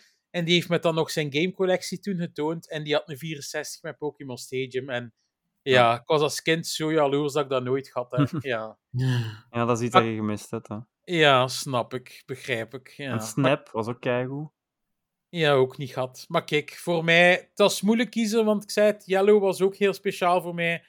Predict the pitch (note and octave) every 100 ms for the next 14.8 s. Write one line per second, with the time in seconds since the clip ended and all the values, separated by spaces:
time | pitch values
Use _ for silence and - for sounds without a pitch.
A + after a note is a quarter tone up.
0 | - B2+ C3 B2+ B2 A#2+ F3 F3+ F3+ F3
1 | - - G3+ F3+ - G#3 G3 F3+ D#3+ F#3+
2 | F#3+ - - F#3 F3 F3 D#3+ C#3+ D3 E3
3 | - D#3+ D3+ D3 D3 D3 D#3 - D3+ C#3+
4 | C3 C#3 D3+ - - D3 D3 D3 C3+ B2+
5 | - C3 B2+ C3+ B2 A#2+ A#2 _ _ _
6 | _ _ _ _ - A#2+ A2 F#2 - _
7 | _ _ _ _ _ _ _ _ D#3+ D3
8 | - C#3 B2+ B2 A#2+ C3 A2 G#2+ G#2+ G2
9 | - D2 - G2 - _ - B2+ B2+ B2+
10 | A#2+ B2+ C#3 C#3 C3+ B2+ A#2 A#2 A2+ A2
11 | A2 G#2 G2+ G2 G2+ G2+ A2 C3+ A2 A2+
12 | A2+ A#2+ A#2 A2+ G#2+ A2 B2+ C3 A#2+ A2+
13 | A2+ A2 G#2+ G#2+ G2 G#2+ A#2+ - A#2 G#2
14 | - G#2+ F#2+ F#2 G2 F#2+ G2+ A#2